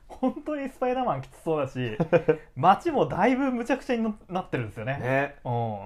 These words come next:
Speaker 2: ニューヨークいっぱいヒーローがいるはずなんだけどね。
Speaker 1: ねえ。
Speaker 2: 全然誰も来ないんですよね。
Speaker 1: うん。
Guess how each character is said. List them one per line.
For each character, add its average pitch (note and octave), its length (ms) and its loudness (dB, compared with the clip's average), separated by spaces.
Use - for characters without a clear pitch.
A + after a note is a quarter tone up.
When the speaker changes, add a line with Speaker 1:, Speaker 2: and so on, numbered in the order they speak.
Speaker 2:
ニ G#2+ 140 -6
ュ D#3+ 40 -2
ー - 40 -2
ヨ F#3+ 100 0
ー - 20 -4
ク A2 80 0
い G2 40 0
っ - 40 -6
ぱ - 160 0
い C#3+ 40 4
ヒ D#3+ 120 -4
ー D#3 60 4
ロ A2+ 80 4
ー - 20 2
が F2+ 60 2
い - 20 0
る F2+ 60 0
は G2 80 -2
ず G#2+ 80 -6
な G#2+ 80 -2
ん G2+ 60 -6
だ E2 60 -8
け F2 80 -12
ど F2 80 -16
ね。 A#2 100 -8
Speaker 1:
ね F3 440 -2
え。 - 60 -12
Speaker 2:
全 G#2 200 -6
然 G#2+ 180 -2
誰 G#2 180 0
も G#2 100 -4
来 A2 100 -2
な F2+ 80 -4
い - 20 -8
ん D#2+ 40 -10
で D#2+ 60 -18
す - 40 -20
よ B2+ 80 -6
ね。 B2 60 -4
Speaker 1:
う - 20 -4
ん。 A2 260 -10